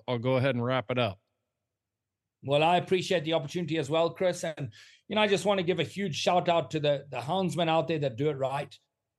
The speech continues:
Speaker 2: And, um, it's a rare breed of people that are that tough and that driven and that motivated. And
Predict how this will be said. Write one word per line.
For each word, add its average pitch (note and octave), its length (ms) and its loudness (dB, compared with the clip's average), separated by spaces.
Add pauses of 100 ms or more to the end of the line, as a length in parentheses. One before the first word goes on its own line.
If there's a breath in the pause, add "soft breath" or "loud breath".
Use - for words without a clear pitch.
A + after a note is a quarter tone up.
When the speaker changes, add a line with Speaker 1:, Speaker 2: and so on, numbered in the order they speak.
(160)
Speaker 2:
And, D3 340 0
um, C#3+ 340 2 (220)
it's C#3 160 -8
a D3 80 0
rare D#3+ 260 2
breed E3 240 -2
of C#3 120 -4
people E3+ 340 -4
that C#3+ 140 2
are C3 40 0
that D3 280 -2
tough F3 300 -4 (520)
and B2+ 120 -4
that D3 220 -2
driven D#3 320 2
and C#3 140 -2
that D3 160 -4
motivated. D#3 560 0
And C#3+ 220 -2